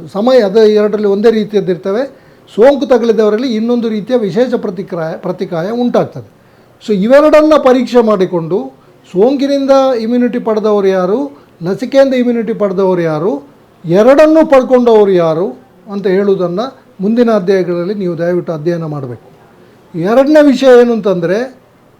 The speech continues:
ಕೊರೋನಾ ಲಸಿಕೆಯಿಂದಾಗಿ ನಮ್ಮ ದ್-, ಕೆಲವರ, ಕೆಲವು ಪ-, ಪ-, ಲಸಿಕೆ ಪಡ್ಕೊಂಡವರ ದೇಹದಲ್ಲಿ ಒಂದು ವಿಶೇಷ ಪ್ಲೇಟ್ಲೆಟ್ ವಿರೋಧಿ ಪ್ರತಿಕ್ರಿಯೆ ಉಂಟಾಗುವುದನ್ನು ಗುರುತಿಸಲಾಗಿದೆ.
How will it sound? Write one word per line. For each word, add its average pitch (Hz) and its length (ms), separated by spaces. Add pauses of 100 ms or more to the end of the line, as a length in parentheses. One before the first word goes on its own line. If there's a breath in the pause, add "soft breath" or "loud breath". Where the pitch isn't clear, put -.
(140)
ಕೊರೋನಾ 247 480
ಲಸಿಕೆಯಿಂದಾಗಿ 220 1200
ನಮ್ಮ 214 360
ದ್-, 190 260
ಕೆಲವರ, 220 500
ಕೆಲವು 214 360
ಪ-, 185 960
ಪ-, 175 200
ಲಸಿಕೆ 208 320
ಪಡ್ಕೊಂಡವರ 196 720
ದೇಹದಲ್ಲಿ 190 640 (340 loud breath)
ಒಂದು 190 240
ವಿಶೇಷ 240 580
ಪ್ಲೇಟ್ಲೆಟ್ 220 840
ವಿರೋಧಿ 202 480
ಪ್ರತಿಕ್ರಿಯೆ 202 580
ಉಂಟಾಗುವುದನ್ನು 185 720
ಗುರುತಿಸಲಾಗಿದೆ. 175 720